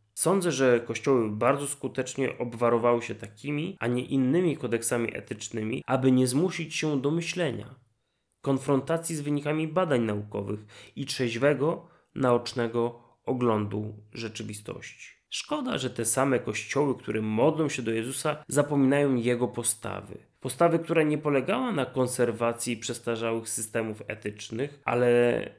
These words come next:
na dążeniu do dobra. Najpierw jednostki, a później całej społeczności stworzeń. Jeśli chrześcijaństwo ma jakkolwiek działać, moim zdaniem, winno gruntownie przemyśleć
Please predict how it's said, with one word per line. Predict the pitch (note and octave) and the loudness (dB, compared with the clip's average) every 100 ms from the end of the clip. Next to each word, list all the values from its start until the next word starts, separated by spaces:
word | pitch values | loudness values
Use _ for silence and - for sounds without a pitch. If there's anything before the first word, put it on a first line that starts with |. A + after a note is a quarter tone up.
| _ - | _ -6
na | C#3 C3+ | -2 0
dążeniu | C3+ C#3 B2 C#3 D3 | 4 4 6 4 4
do | D#3+ F#3 | 0 0
dobra. | G#3+ A#2+ G2 F#2 - _ _ _ | -2 -2 -8 -10 -20 _ _ _
Najpierw | B2 C3+ C3+ B2+ B2+ | 0 0 0 -2 -2
jednostki, | A2+ A2 A2 - D3+ D#3+ D3 | -2 -2 -4 -6 -4 -2 0
a | A2 G#2+ | -2 -4
później | G#2+ A#2 B2 | -4 -4 -2
całej | B2 B2+ B2 | 0 0 0
społeczności | - B2+ B2+ C3 - D#3+ | 0 -2 -2 -8 -6 -8
stworzeń. | - - D#3 G#2 G2+ G#2+ - _ _ | -8 -6 -4 -4 -6 -10 -18 _ _
Jeśli | - D3 D3 D3+ | -2 -2 -2 -8
chrześcijaństwo | - - D3 E3+ F#3+ F#3 D#3+ | -6 -6 -6 -2 -2 -2 -2
ma | C3 C#3+ | 2 2
jakkolwiek | C#3 C#3 C3 A2+ A2 G#2+ | 0 0 -4 -2 -4 0
działać, | D#3+ F#3 G#2 G2+ | 2 2 0 -6
moim | G2+ G#2 B2 | -8 -6 -4
zdaniem, | C#3+ B2+ G#2+ B2+ D3 | -4 -4 -4 -6 -6
winno | A#2+ C3 G3+ G3+ | -4 2 2 2
gruntownie | C#3 C#3+ C3+ D3+ D3+ D3 | 2 2 2 0 0 0
przemyśleć | D3 C3+ C3+ C3+ | 0 0 0 -6